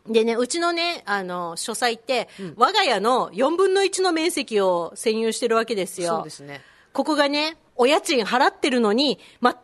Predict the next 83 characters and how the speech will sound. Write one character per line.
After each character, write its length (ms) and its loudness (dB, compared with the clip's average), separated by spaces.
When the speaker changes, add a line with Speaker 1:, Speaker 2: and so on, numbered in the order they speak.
Speaker 1:
く 120 -2
活 300 0
用 180 4
で 100 2
き 80 -8
て 120 0
な 120 4
い 80 2
倉 280 4
庫 140 4
状 200 2
態 180 2
な 140 -2
の 100 -6
ね。 200 -6
Speaker 2:
<laughs> 80 -10
そ 360 -2
う 20 2
で 140 -8
す 100 -16
ね。 220 -16
Speaker 1:
ね、 120 -8
一 200 0
日 280 2
に 100 4
二 220 2
回、 420 4
そ 160 0
の 120 4
部 60 0
屋 160 2
に 140 0
入 180 0
る 100 -2
か 140 -2
な。 160 -4
滞 240 4
在 260 4
時 120 -6
間 240 2
三 240 2
分 220 4
も 100 2
な 140 4
い 60 0
か 100 0
な、 80 0
み 120 -2
た 80 -4
い 60 -4
な 80 -6
感 220 2
じ 120 -8
で。 360 2
Speaker 2:
う 40 -6
ん。 40 -4
<laughs> 60 -14
Speaker 1:
も 120 6
う 20 8
そ 80 4
ろ 140 8
そ 100 4
ろ 140 6
マ 120 6
ジ 120 -2
で 100 2
考 280 2
え 100 4
な 160 0
き 100 2
ゃ。 400 4
Speaker 2:
う 20 -10
ん。 300 -4
Speaker 1:
こ 160 2
の 140 6
ま 120 6
ん 140 2
ま 80 4
だ 140 2
と 100 2
私 320 0
ね、 100 0
本 220 2